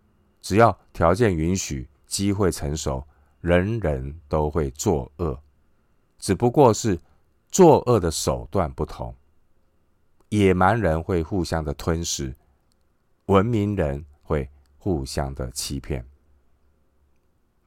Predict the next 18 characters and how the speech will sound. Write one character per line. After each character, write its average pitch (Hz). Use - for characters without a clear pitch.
经 135
文 117
第 110
七 104
节 90
说 82
，“行 95
为 73
纯 78
正 85
的 76
义 117
人， 67
他 -
的 71
子 65
孙 82
是 69